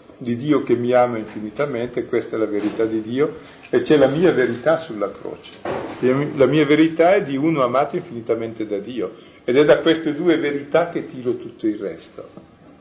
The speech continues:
che divento uomo nuovo, uomo libero, uomo che conosce Dio, uomo che sa comportarsi di conseguenza. Quindi è proprio questo il canone della vita. Ed è interessante, no, come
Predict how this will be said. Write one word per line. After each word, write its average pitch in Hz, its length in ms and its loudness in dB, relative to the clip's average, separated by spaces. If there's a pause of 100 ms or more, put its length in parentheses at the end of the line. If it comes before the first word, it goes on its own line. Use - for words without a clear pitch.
(380)
che 131 100 -2
divento 123 400 2
uomo 120 300 6
nuovo, 117 440 4
uomo 110 340 0
libero, 107 560 -2
uomo 123 360 0
che 110 140 -12
conosce 107 420 -8
Dio, 110 540 -6 (480)
uomo 127 320 6
che - 100 -4
sa 117 160 0
comportarsi 113 680 0
di 107 100 -4
conseguenza. 104 840 -8 (920)
Quindi 165 200 6
è - 40 2
proprio 139 280 4
questo 156 300 4
il 120 120 -4 (100)
canone 117 760 0 (880)
della 107 240 -4
vita. 98 420 -12 (2250)
Ed 131 100 2
è 151 100 8
interessante, 147 920 4
no, 127 220 0
come 123 720 -4